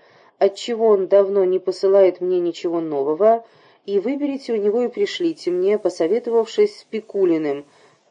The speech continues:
что есть хорошего из лечебников людских для невежд,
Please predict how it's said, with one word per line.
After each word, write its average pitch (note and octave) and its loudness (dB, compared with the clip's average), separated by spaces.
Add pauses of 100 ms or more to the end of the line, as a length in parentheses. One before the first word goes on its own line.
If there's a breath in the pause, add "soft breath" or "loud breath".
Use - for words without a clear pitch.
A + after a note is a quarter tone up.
(160)
что - -6
есть G#3+ -2
хорошего G3+ 2
из G3 4
лечебников G#3 -2
людских F#3+ -4 (100)
для F#3+ 4
невежд, G3 0